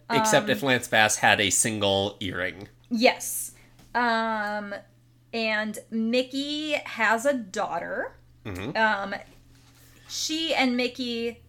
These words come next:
Speaker 2: uh, Lizzie and Mickey were, like, best friends, apparently, when they were little.
Speaker 1: When they were five.
Speaker 2: When they were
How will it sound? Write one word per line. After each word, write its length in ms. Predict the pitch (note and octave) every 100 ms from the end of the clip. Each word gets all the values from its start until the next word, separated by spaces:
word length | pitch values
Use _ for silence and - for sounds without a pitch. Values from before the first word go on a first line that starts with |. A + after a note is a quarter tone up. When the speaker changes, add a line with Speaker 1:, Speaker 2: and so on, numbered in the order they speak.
| - _ _ _ _ _ -
Speaker 2:
uh, 480 | D3+ C#3 G#3 A3 -
Lizzie 360 | C4+ D4 D4 C4
and 120 | A#3
Mickey 380 | A3+ A#3 A3 A3
were, 200 | G#3+ G#3+
like, 360 | G3+ G3 - G#3
best 460 | F#3+ G#3 G3+ -
friends, 380 | - G#3+ F3+ F#3
apparently, 840 | F#3 - F#3+ F#3 - F#3+ F#3 F#3 F#3+
when 200 | F#3+ F#3+
they 100 | F#3+
were 120 | F#3+ F#3
little. 500 | F3+ E3+ E3 F#3 F3+
Speaker 1:
When 180 | A#2+ A2+
they 80 | G#2
were 120 | G2+
five. 440 | - F2+ - -
Speaker 2:
When 160 | A3 A3
they 120 | A3
were 160 | G#3+